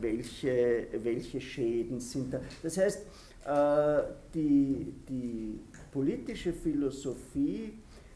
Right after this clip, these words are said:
wird von Erfahrungen, die in konkurrierenden Wissenschaften transformiert werden, gestützt.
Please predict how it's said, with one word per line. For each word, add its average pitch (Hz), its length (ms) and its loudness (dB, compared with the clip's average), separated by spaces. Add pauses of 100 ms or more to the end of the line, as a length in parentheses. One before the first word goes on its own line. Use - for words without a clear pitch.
(120)
wird 175 200 6
von 151 480 -2
Erfahrungen, 175 1400 -2 (580)
die 156 480 6 (320)
in 135 540 4 (180)
konkurrierenden 147 1400 -2
Wissenschaften 139 1040 -4
transformiert 113 1200 -6
werden, 131 480 -2 (140)
gestützt. - 1200 -6